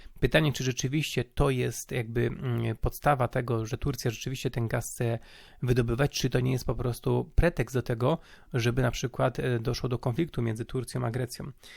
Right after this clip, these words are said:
No właśnie, mm, no i, mm, tutaj, mm, że to może być praktycznie, e, według Jasnowidza Jackowskiego pretekst do ustawienia wojsk, e, tak, ale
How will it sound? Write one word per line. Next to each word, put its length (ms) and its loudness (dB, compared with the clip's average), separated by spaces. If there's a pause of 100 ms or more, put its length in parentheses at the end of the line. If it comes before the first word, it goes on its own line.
(300)
No 180 0
właśnie, 380 0
mm, 300 0
no 80 2
i, 360 -2
mm, 300 -2
tutaj, 380 -4 (120)
mm, 800 -2
że 100 -6
to 100 -2
może 180 0
być 120 -4
praktycznie, 560 -4 (480)
e, 400 2
według 240 0
Jasnowidza 380 0
Jackowskiego 540 -2
pretekst 600 0 (300)
do 200 4
ustawienia 600 0
wojsk, 500 -4 (340)
e, 240 0
tak, 380 2
ale 360 2